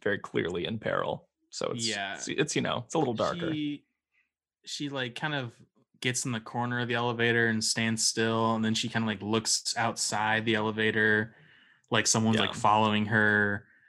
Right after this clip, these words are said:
Speaker 2: and then she, like, gets back and, like, hides in the corner of the elevator.
Speaker 1: That's the part that always, like, kinda gives me some goosebumps, where you see
Speaker 2: Yeah.
Speaker 1: her just, like, yeah, ugh.
Speaker 2: And then she gets out of the elevator, and you, like, see her standing kind of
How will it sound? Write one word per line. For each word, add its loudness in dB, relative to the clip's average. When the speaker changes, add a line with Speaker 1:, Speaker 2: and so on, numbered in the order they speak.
Speaker 2:
and -4
then 2
she, 0
like, -4
gets -2
back 2
and, -2
like, -6
hides 2
in 0
the -6
corner 2
of 0
the 0
elevator. 4
Speaker 1:
That's 4
the 4
part 6
that 4
always, 4
like, -2
kinda 0
gives 2
me -2
some -4
goosebumps, -4
where 0
you 4
see 6
Speaker 2:
Yeah. 6
Speaker 1:
her 6
just, -2
like, 0
yeah, -2
ugh. -2
Speaker 2:
And 2
then 6
she 6
gets 4
out 4
of 4
the 6
elevator, 0
and 4
you, 8
like, 4
see 8
her 4
standing 4
kind 2
of 0